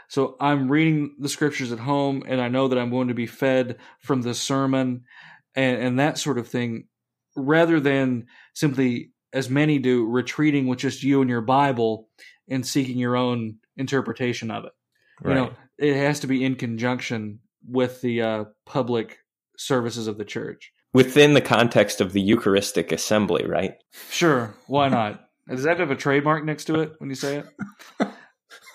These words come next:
Speaker 1: Anyway, yeah. So, so yeah, so that's good. But we'll talk a little bit more about the Bible as it relates to, you know, public church, uh, services and functions in just a second. So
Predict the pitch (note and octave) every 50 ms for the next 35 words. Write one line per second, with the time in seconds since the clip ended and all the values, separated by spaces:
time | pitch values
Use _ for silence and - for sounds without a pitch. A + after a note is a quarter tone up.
0 | - F4+ - E3+ F#3 G3+ G3 F3 D#3 C#3 C3 C3+ D#3 C#3+ A#2+ G#2+ G#2+ - - -
1 | - E3 D3+ - - B2+ A#2+ - - _ - _ _ _ _ _ - - - -
2 | - - _ _ - _ - C3 G3 F#3+ D#3+ C3+ A#2 A2+ - C#3 D3 D#3 D3 -
3 | C#3 B2+ B2 C#3 C#3 D3+ D3+ D#3 D3+ - G#3+ A3+ F#3+ F3 D3 D3 F#3 G3+ G3 E3+
4 | D3+ B2+ C#3 D#3 G3 G#3 E3 B2+ A2+ B2+ C#3 C#3+ D3 C#3+ C3+ C#3+ - - - _
5 | _ _ _ _ _ _ - C3+ B2+ C#3 C3+ B2 A#2+ B2 C#3+ D3 D3 D3 C#3+ C#3
6 | C#3 B2 C3 C#3 C#3 B2+ B2+ B2+ B2+ B2+ B2+ C3 B2+ B2 A#2+ B2 - - - -
7 | - C#3+ C3 B2 A#2+ A#2+ A#2+ - - B2 A2+ A#2 A2+ A2+ A2+ A#2 - - _ -
8 | C#3 A#2+ - B2 A2+ - - - C3+ B2+ B2 - - - B2 A#2 A#2 - C#3 B2+
9 | A#2+ A#2+ A#2 A#2+ A2 A2+ A2 G#2+ - C3+ B2+ A#2+ A#2 B2 A#2 A2+ A2+ A2 A2 -
10 | - B2 - - B2 A#2+ A#2 - - - - - C3+ B2 A#2+